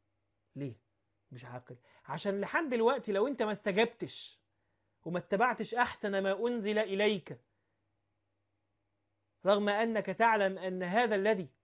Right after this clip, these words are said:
نزل هو الذي فيه نجاة الحياة وما بعد الحياة، فالإنسان يبقى مش عاقل إنه يودي نفسه في داهية. فنسأل الله عز وجل السلامة، ونسأل الله عز وجل التوفيق.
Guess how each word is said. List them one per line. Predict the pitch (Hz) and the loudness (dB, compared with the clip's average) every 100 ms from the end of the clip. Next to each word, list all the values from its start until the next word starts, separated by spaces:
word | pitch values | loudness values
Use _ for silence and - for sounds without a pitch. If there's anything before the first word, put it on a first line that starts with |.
| _ _ _ - | _ _ _ -2
نزل | 196 220 202 | 0 2 2
هو | 180 196 | 2 2
الذي | 196 202 202 175 | 2 0 -2 -4
فيه | 233 208 | -4 -2
نجاة | 196 226 220 | 0 0 -2
الحياة | 196 - 185 214 165 - _ _ _ _ _ _ _ _ _ _ | -6 0 4 4 2 -4 _ _ _ _ _ _ _ _ _ _
وما | 170 220 233 | 0 2 4
بعد | 220 226 214 | 6 4 2
الحياة، | 196 - 196 226 277 - _ _ _ _ _ _ _ | 0 0 2 2 -2 -12 _ _ _ _ _ _ _
فالإنسان | 190 202 196 277 | -4 -2 -2 -2
يبقى | 226 208 | -2 -4
مش | 208 | -6
عاقل | 226 269 220 | -6 -6 -4
إنه | 196 | -4
يودي | 196 220 202 | -4 -4 -4
نفسه | 226 - | -6 -10
في | 175 | -12
داهية. | 220 - _ _ _ _ _ _ _ _ _ _ _ _ _ _ _ _ _ _ _ _ | -14 -14 _ _ _ _ _ _ _ _ _ _ _ _ _ _ _ _ _ _ _ _
فنسأل | 175 190 165 | -6 -6 -8
الله | 165 | -8
عز | 156 139 | -8 -6
وجل | 147 143 | -8 -8
السلامة، | - 131 123 117 _ _ | -12 -12 -12 -14 _ _
ونسأل | 185 180 156 | -14 -14 -14
الله | 151 156 | -12 -12
عز | 135 | -10
وجل | 131 139 | -10 -12
التوفيق. | 123 - 120 - - _ | -14 -18 -20 -20 -20 _